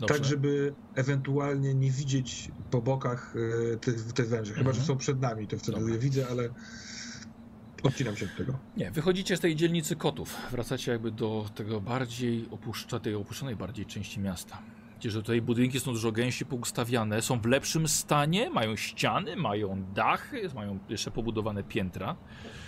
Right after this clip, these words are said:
Speaker 1: Jest to istny labirynt arabskich budynków. Taki właśnie klimat ma to miasto. Ale mijając te budynki, puste miasto, wyjdziecie tylko z tą procesją kotów.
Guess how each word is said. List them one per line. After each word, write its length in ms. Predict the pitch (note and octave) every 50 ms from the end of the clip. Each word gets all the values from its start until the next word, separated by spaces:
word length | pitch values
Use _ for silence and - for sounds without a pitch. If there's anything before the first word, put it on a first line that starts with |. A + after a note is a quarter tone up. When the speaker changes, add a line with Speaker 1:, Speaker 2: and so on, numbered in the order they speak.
| - - -
Speaker 1:
Jest 200 | - B2 - -
to 80 | -
istny 340 | - C3 - - - D3 D3+
labirynt 960 | D3 D3 C3 A#2 G#2+ G#2 D3+ E3+ F3+ F3 E3+ E3+ F3 E3+ E3+ E3 D#3 - - -
arabskich 720 | C3 B2 A#2+ B2+ C#3+ D#3+ D3+ - - - - - D#3+ C3+ B2
budynków. 640 | B2+ C#3 C#3 C3 D3+ C#3+ B2 G2+ - - - -
Taki 240 | - - - - -
właśnie 260 | B2 A#2+ G#2+ - A#2+
klimat 300 | A2 - C3+ B2 A#2 G#2+
ma 80 | - A2
to 120 | G#2+ B2
miasto. 340 | A#2 A2+ G#2 G2 - - - - - - - - - - - - - - - - - -
Ale 340 | - F3 A#3 D3 F2+ E2 - - - - - - -
mijając 340 | A2 A2 A2 A#2+ D#3 E3 -
te 80 | -
budynki, 400 | C#3 C3 A2+ G#2 G2+ - - -
puste 420 | - - C4+ C4 - - - C#3+ A#2+
miasto, 320 | A2+ G2 - - F#2+ F#2+
wyjdziecie 300 | A2 D#3 D#3 D3+ C#3+ C#3+
tylko 160 | B2 - C3+
z 60 | A2+
tą 100 | - A#2+
procesją 520 | A2 - B2 G#2+ - C#3+ - - C3+ B2 A2+
kotów. 400 | - B2 - - - - -